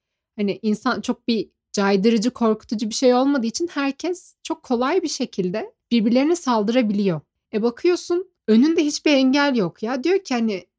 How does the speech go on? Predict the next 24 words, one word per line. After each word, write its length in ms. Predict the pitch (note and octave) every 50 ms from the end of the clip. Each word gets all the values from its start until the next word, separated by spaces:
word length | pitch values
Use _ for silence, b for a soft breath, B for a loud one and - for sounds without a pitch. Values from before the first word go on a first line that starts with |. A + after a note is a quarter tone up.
| _ _ -
"Bunu 260 | A3 B3 C4 D4 E4
yapmamam 420 | E4+ E4+ E4+ F4 E4+ E4 E4 E4
için 220 | D#4+ - - D#4 D#4
önümde 320 | D4+ D4+ D4+ D4 D#4+ C#4+
bir 60 | D#4
engel 300 | D#4 D4+ D4+ D#4+ E4+ F#4 A4+
yok 180 | B4+ A#4+ - -
ki 100 | A#3 G3
benim. 280 | F#3 E3+ E3+ F#3+ F#3+ - -
Ben 200 | D#4+ E4 E4 D4+
de 60 | D4+
fikrimi 420 | - C4+ A#3+ - A3 G#3+ G#3 F#3+
beyan 300 | F#3+ F#3 F3+ F3 F3 F3
ediyorum" 420 | F3+ F3+ E3 F3+ F3 F3 E3+ F3 F3
adı 180 | E3+ D#3+ E3+
altında. 540 | E3 D#3+ D#3+ D#3+ - - G3 G#3 B3 E4+ F4 -
Herkes 440 | - E4 E4 D#4 - D4 C#4+ A#3 A3
birbirine 320 | A3+ F#3 F#3+ A#3 D4 F4+
saldırıyor 580 | - - - D4+ D4+ D4+ B3 C4+ B3+ B3+ A3+ G3
şu 160 | - - F3+
anda. 220 | D#3+ D#3 D#3 F3+
Gerçekten 580 | F#3+ - C4 E4 E4+ - F#4 F4+ - C#4 G#3+ F3+
çok 240 | - F3+ E3+ - -
yaygın. 380 | F3 D#3+ D#3 D3+ - E3 F#3